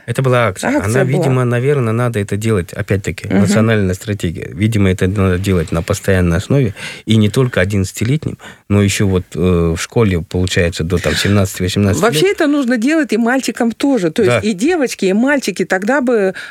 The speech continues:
Speaker 2: рак шейки матки у нас бы вообще
Speaker 1: Абсолютно.
Speaker 2: был бы крайне низкий уровень этого
Speaker 1: Вот.
Speaker 2: заболевания.
Speaker 1: А если говорить уже о других вещах, и диабет, и так далее, то есть, то есть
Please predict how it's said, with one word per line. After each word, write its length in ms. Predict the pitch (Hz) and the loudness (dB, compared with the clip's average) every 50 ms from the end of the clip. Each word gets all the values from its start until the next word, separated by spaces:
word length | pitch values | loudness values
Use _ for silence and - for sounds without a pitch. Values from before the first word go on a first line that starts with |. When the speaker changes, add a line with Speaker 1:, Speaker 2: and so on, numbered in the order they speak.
| - _ - | -16 _ -2
Speaker 2:
рак 200 | - 226 220 - | -2 -2 0 0
шейки 280 | - 233 220 - - | 0 0 0 0 0
матки 320 | 208 233 269 294 - - 214 | 0 0 0 -2 -2 -2 0
у 100 | 202 196 | 0 2
нас 220 | 196 202 202 185 | 2 0 0 0
бы 480 | 170 180 190 180 170 165 165 170 170 165 | 0 0 0 0 0 0 -2 -2 -4 -2
вообще 360 | - 196 190 - - - 151 | -2 -2 -2 0 0 0 0
Speaker 1:
Абсолютно. 340 | 101 - - 110 107 - 233 | 0 0 -2 0 2 2 2
Speaker 2:
был 60 | 247 | 2
бы 100 | 208 240 | 2 0
крайне 380 | - - 277 294 302 285 262 247 | 0 2 2 2 2 2 2 2
низкий 380 | 247 269 269 - - - 214 | 2 0 0 -2 -4 -2 -2
уровень 400 | 208 202 202 185 185 165 165 160 | 0 0 0 0 0 0 0 0
этого 220 | 160 160 - 170 175 | -2 -2 -2 -2 -2
Speaker 1:
Вот. 60 | 170 | 0
Speaker 2:
заболевания. 480 | 165 - - - - - - - - - | 2 2 2 2 2 0 -2 -2 0 0
Speaker 1:
А 60 | 107 | 0
если 180 | 117 117 - 117 | 0 0 -2 -2
говорить 400 | 113 117 113 113 110 104 101 - | -2 0 2 2 2 0 -2 -2
уже 180 | 107 104 107 | -2 0 0
о 60 | 101 101 | 0 0
других 380 | 117 117 120 143 143 135 - | 0 -2 -2 -2 -2 -2 -2
вещах, 340 | 113 98 - - 92 - - | -4 -4 -2 -4 -6 -4 -4
и 100 | 98 92 | -4 -2
диабет, 540 | 90 98 101 107 107 110 - 90 - - 101 | -2 0 2 2 2 2 0 0 0 -2 -6
и 40 | 90 | -4
так 180 | - 98 98 107 | -2 -2 -2 0
далее, 260 | 113 110 107 98 90 | 0 0 0 0 -2
то 120 | - - | -2 -4
есть, 220 | 87 82 - - - | -4 -4 -4 -8 -2
то 100 | - 120 | 0 0
есть 200 | 117 110 - | 0 0 -4